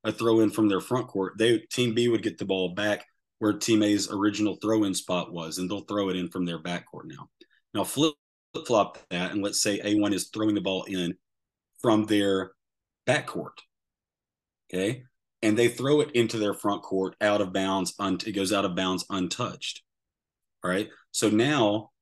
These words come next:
you've got a situation where that was a violation. It was a live ball violation.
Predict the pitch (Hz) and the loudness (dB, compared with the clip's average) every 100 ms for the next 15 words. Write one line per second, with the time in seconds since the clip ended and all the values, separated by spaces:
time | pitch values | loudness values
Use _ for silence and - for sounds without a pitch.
0 | _ _ _ 117 107 113 107 104 - - | _ _ _ -8 0 2 2 0 -4 -12
1 | _ 110 - 110 104 101 107 98 98 95 | _ -4 -4 -2 0 0 2 2 2 2
2 | 113 135 120 107 95 113 113 98 107 147 | 2 2 0 -2 0 2 4 2 2 0
3 | - 82 135 - _ 107 98 92 101 120 | 0 -4 -6 -10 _ -4 -2 0 2 2
4 | 123 117 117 113 113 107 123 139 - 80 | 2 2 2 2 0 0 0 0 -2 -8